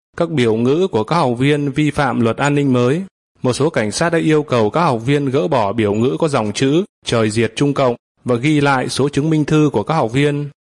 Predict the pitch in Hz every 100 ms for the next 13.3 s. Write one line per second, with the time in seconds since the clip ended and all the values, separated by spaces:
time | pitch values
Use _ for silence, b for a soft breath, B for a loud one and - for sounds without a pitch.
0 | _ 127 - 147 123 104 - 151 135 120
1 | 113 - 135 143 185 165 113 107 131 175
2 | 131 113 - 127 151 127 113 95 104 _
3 | _ _ _ 120 131 165 120 127 160 180
4 | 139 117 _ _ - 127 120 120 113 110
5 | 165 175 123 139 147 147 135 175 151 139
6 | 147 139 151 185 - 127 - 113 101 104
7 | 143 135 127 127 180 _ _ _ - 147
8 | 123 120 110 107 - 117 113 110 110 139
9 | 147 143 - - 117 101 120 139 147 143
10 | 117 104 - _ _ 123 117 147 151 151
11 | 143 123 110 107 117 127 165 110 135 185
12 | - _ _ _ _ - 120 147 170 160
13 | - 139